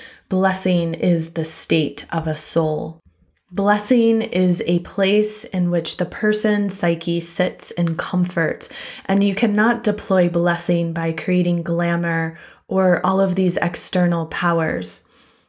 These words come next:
In fact, that means the absence of it. My grandfather used to say that beauty brought outside is a lie, and that beauty kept inside is power in a state of growing. It is power that is growing constantly.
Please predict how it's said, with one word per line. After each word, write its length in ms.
In 160
fact, 500
that 220
means 320
the 200
absence 560
of 220
it. 360
My 160
grandfather 640
used 260
to 80
say 300
that 260
beauty 380
brought 420
outside 640
is 140
a 80
lie, 640
and 180
that 220
beauty 340
kept 320
inside 400
is 160
power 460
in 160
a 40
state 360
of 160
growing. 640
It 120
is 460
power 460
that 160
is 120
growing 420
constantly. 1200